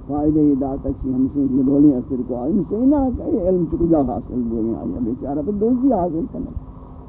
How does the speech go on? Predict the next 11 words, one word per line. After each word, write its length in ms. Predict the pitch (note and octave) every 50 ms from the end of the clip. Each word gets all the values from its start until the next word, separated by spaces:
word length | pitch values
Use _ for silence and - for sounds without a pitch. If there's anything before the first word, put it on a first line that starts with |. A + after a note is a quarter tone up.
| - - D#3
یہ 140 | E3 D#3+ D#3
رکھا۔ 240 | C#3+ - - - - - - - - - - - - - - - - - - - - - - - - - - - - C3+ C3+ - - C4 C4 - - C4 C4 - - - - - - - - - - - C4 - - - - - - - - - - - - - - - - - - - - - - - - - - - - - - - - - - - - - - - B2+ - - - - - - - - - - - - - - - -
خلاصہ 380 | F#3 A3 A#3+ B3 C4 - C#4 C#4 C4+ B3 - - - - - - - - - - - - - - - - - - - - B2
جوان 460 | E3 F3+ G3 G#3+ A#3+ C#4 C#4+ C#4 B3 F#3+ -
چمی 280 | A#3 B3 D4 D#4+ D#4 C#4
ہے 140 | B3 B3+
روچ 300 | B3+ B3+ B3+ C4+ - -
گدا 380 | B3+ A#3 C4 C4 C4 C4+ C4+ C4
مشہور 600 | B3 G#3+ G#3+ G#3 F#3 - - - F#3+ A3+ A3+ G#3
بود 260 | G3 E3+ D#3+ D#3 C#3+
دوبارہ 460 | D3 D3 C#3 C#3+ C#3+ C#3 C#3+ C#3 C#3